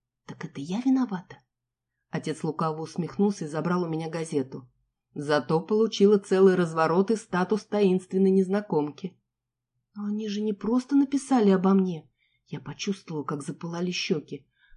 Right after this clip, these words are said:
Они же... Как же так? Не могут же они и в самом деле думать? Отец снова поморщился, отшвырнул газету и взял меня за локоть, разворачивая в сторону гостиной.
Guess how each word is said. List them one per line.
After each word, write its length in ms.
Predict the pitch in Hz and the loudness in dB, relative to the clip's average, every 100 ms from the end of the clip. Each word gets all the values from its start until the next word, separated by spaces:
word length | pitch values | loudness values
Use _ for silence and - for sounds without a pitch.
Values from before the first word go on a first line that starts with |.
| - | -10
Они 340 | 202 233 262 | -2 2 4
же... 240 | 226 233 - _ _ _ _ _ - | 2 -4 -10 _ _ _ _ _ -6
Как 200 | 254 - | -6 -4
же 160 | 320 | -8
так? 360 | 320 285 - - _ _ _ | -2 0 0 -8 _ _ _
Не 160 | 180 208 | 0 6
могут 320 | 277 349 233 | 6 4 2
же 100 | 254 | 2
они 260 | 254 285 302 | 4 4 2
и 40 | |
в 40 | |
самом 380 | - 359 311 233 | -4 2 4 4
деле 260 | 220 262 226 | 4 4 4
думать? 440 | 208 220 180 - _ _ _ _ _ _ _ _ _ _ _ _ _ _ _ _ _ _ - | 4 4 4 -2 _ _ _ _ _ _ _ _ _ _ _ _ _ _ _ _ _ _ -18
Отец 340 | 165 147 - | -14 -12 -8
снова 280 | 147 139 131 | -2 -2 0
поморщился, 680 | 143 160 190 196 147 127 147 | 0 2 2 2 -6 -6 -6
отшвырнул 460 | - 170 180 175 | -6 -2 0 0
газету 420 | 160 165 226 233 | -2 -2 0 0
и 20 | 165 | 0
взял 240 | 202 220 | 0 0
меня 200 | 214 214 | -2 -4
за 120 | 226 | -2
локоть, 380 | 226 170 143 139 | 0 0 -2 -6
разворачивая 640 | 147 151 156 180 - 151 | -6 -4 -4 -4 -4 -6
в 40 | 147 | -6
сторону 360 | - 175 170 | -6 -4 -4
гостиной. 680 | 165 190 - 165 143 135 - | -2 -4 -6 -8 -8 -8 -14